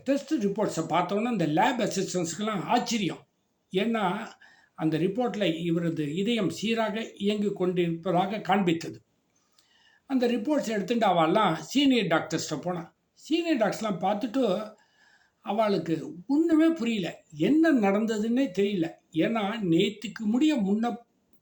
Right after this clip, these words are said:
பின்ன இயங்கிக் கொண்டிருந்த இதயம் இப்பொழுது சீராக இயங்கிக் கொண்டிருப்பதாக காண்பித்தது. அந்த சீனியர் டாக்டர்ஸ்லாம் குஜராத்தி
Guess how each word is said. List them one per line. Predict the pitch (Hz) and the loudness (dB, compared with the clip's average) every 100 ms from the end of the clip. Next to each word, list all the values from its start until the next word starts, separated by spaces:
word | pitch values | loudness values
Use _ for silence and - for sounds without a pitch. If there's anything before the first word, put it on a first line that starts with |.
| - | -2
பின்ன | 262 | 2
இயங்கிக் | 302 240 226 226 208 | 2 2 0 -2 -2
கொண்டிருந்த | 202 190 185 175 | 0 0 0 2
இதயம் | 160 180 247 226 202 | 2 2 2 2 0
இப்பொழுது | 208 175 185 220 | -2 -2 0 0
சீராக | - 240 269 269 254 254 | -4 0 2 2 0 0
இயங்கிக் | 233 202 196 202 | 0 0 0 -2
கொண்டிருப்பதாக | 202 196 180 170 190 190 240 | 0 2 0 0 -2 -2 -2
காண்பித்தது. | 190 202 202 175 - - - _ _ _ _ _ _ - _ - | -2 -2 0 -2 -4 -12 -14 _ _ _ _ _ _ -20 _ -4
அந்த | 254 226 | -2 0
சீனியர் | - 277 277 233 | 2 4 4 4
டாக்டர்ஸ்லாம் | 190 175 - 170 220 214 165 | 2 0 -2 -4 -2 -4 -2
குஜராத்தி | 185 220 208 170 170 143 143 - | -2 2 2 2 0 0 -2 -10